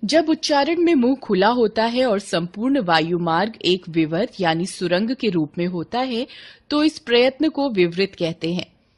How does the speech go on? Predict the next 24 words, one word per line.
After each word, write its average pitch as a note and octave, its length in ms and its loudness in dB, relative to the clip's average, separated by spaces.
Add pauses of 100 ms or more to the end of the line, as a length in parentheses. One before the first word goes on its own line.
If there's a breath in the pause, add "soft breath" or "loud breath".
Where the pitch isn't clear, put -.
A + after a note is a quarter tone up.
(140)
सभी F3 400 0
स्वर F3+ 380 -2
विवृत G#3+ 520 -2
होते D#3+ 280 -2
हैं। F3+ 160 -8 (760)
अयोगवाह, B3 800 2 (680)
हिंदी D4 280 6
वर्णमाला C#4 680 2
में B3+ 200 2
स्वरों G#3+ 400 2
के A#3 160 0
बाद F#3 280 2
दो F#3+ 240 0
ध्वनियां F3 460 0
और D3+ 280 -2
भी D#3+ 200 -4
हैं, D#3+ 180 -6 (420)
अंग F#3+ 260 0 (320)
यानी E3 280 0
अनुस्वार D#3+ 680 -2 (400 soft breath)
और C4 180 2
अह D4 340 2 (200)
यानी E3+ 480 0
विसर्ग। E3+ 540 -2